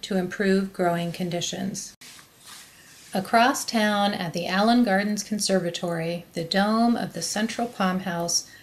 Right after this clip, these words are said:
built in nineteen ten, is a reminder that conservatories are home to plants that have been uprooted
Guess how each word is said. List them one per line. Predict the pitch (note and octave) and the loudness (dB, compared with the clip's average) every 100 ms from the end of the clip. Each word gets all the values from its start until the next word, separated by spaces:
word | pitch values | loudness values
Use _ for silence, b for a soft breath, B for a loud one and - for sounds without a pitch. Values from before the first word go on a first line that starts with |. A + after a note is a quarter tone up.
| B | B
built | - F3 F3 | 0 0 0
in | E3 | -2
nineteen | F3 A3 A3+ - A3+ | 0 0 0 0 0
ten, | A3+ F#3+ F3 F3 F3 F3 | 0 -2 -2 -2 -4 -4
is | F#3+ F3 | -2 -2
a | |
reminder | F3 F3 F#3 G3+ G#3+ G#3+ | 0 0 2 2 2 2
that | F#3+ - | 0 -2
conservatories | F3+ F3+ - A3+ G#3+ G#3 F3+ F3+ F3 E3+ | -4 -2 0 2 0 0 0 0 -2 -4
are | - D#3+ | -4 -4
home | - G#3 A3+ | 0 0 2
to | A3+ | 0
plants | A#3+ - F#3+ F#3 - - B B - | -4 0 0 0 -4 -8 B B -6
that | E3+ | 0
have | E3+ E3 | 0 0
been | F3 | -2
uprooted | E3+ - G3 G3+ G#3 G#3 | -4 -2 0 2 2 2